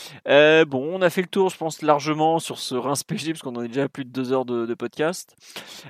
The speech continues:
Euh, on va attaquer la partie mercato. On avait, la semaine dernière, on avait parlé de Dele Alli, on, de mémoire, hein.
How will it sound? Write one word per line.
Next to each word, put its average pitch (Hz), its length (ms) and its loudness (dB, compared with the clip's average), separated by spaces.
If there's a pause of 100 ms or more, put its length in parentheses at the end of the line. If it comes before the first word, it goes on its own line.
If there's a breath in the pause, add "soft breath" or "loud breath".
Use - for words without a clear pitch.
(100)
Euh, 143 340 4
on 147 120 0
va 147 120 6
attaquer 156 320 2
la 165 120 6
partie 160 280 -4
mercato. 190 680 -2
On 180 440 -4
avait, 175 260 4
la 165 80 0
semaine 175 200 -6
dernière, 190 240 0
on 180 60 -4
avait 165 120 2
parlé 160 200 2
de 151 60 -10
Dele 151 180 4
Alli, 226 680 4
on, 156 400 -6
de 131 140 -6
mémoire, 180 520 0
hein. 185 160 -4